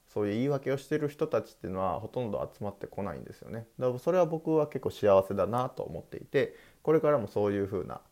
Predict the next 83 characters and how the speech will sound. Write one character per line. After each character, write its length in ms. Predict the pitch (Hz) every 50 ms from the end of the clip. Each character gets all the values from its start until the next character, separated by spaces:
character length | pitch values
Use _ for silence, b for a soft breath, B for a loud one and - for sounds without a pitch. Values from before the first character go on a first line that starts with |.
| _ _
波 300 | - 92 92 92 92 92
を 100 | 80 - - _ _ _ _
大 140 | - 92 90
き 140 | - - -
く 160 | _ - -
ね、 160 | 76 76 98 - _
し 80 | _
て 140 | _ - 95
い 60 | 92
き 80 | - -
た 140 | - 90 90
い 60 | 90
と 100 | - -
思 120 | - 67
い 40 | 76
ま 160 | 78 85 104
す。 140 | - - -
で、 100 | 123 123
そ 180 | 123 - 143 151
う 40 |
い 40 | 156
う 20 | 156
人 180 | 156 - 165
た 120 | - 147 143
ち 140 | - 160
が 140 | 165 175 151
た 120 | - 98 -
く 80 | -
さ 180 | - - 120 120 117 113
ん 60 | 120 - -
集 60 | 131
ま 120 | 135 139
っ 20 | 143
て 180 | - - -
く 160 | - - -
れ 100 | 95 85
ば、 220 | - - 143 - - - B B B B - -
ま 60 | - 92
あ、 20 |
モ 140 | 92 95 95
メ 160 | 98 104 104
ン 100 | 104 104
タ 120 | - 92
ム、 140 | 98 92 - -
勢 340 | 101 - - 156 160 156
い 40 | -
が 100 | - 151 -
つ 180 | - - - 110
い 100 | 107 92
て、 400 | - - - 160 160 143 - - - b b b b b b b b b _ _ _ -
え 340 | 98 101 98 92 90 87 87
ー、 20 | 95
ど 80 | 107
ん 60 | 107
ど 80 | 101 95
ん 40 | 90
ど 100 | 101 104
ん 20 |
ど 60 | 98 -
ん 20 | - 92 98
大 60 | 98
き 100 | - -
な 100 | 76 71
こ 140 | - - -
と 100 | - -
っ 40 | -
て 100 | - 117
い 20 |
う 40 | 107
の 60 | 92
を 20 | -
チ 80 | - -
ャ 60 | 90
レ 100 | 92 90
ン 100 | 85 85
ジ 60 | -
で 100 | - -
き 100 | - 95
る 100 | 87 85
と 100 | - -
思 220 | - - 65 76
う 40 | 92
し、 380 | - - - 120 117 95 -